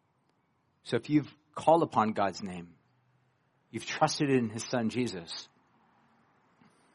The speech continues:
what I want you to think about right now in this moment is that your Father loves you.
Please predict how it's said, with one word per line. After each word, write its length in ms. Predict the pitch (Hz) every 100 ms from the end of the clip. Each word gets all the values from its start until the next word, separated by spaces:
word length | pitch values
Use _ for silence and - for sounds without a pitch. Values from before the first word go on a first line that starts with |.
| _ _ _ _ -
what 100 | 113
I 40 |
want 220 | 117 135
you 100 | 139
to 80 | 139
think 220 | - -
about 240 | 131 113 113
right 240 | 123 131
now 180 | 127 113
in 40 |
this 160 | 110 -
moment 460 | 120 120 98 92 - _ _ _ _ _
is 120 | - 113
that 120 | -
your 120 | 120
Father 760 | - - 131 123 131 110 92 92 - _ _ _ _ _ _ _ _ _ _ _ _ _ _ -
loves 280 | 104 107 92
you. 180 | 80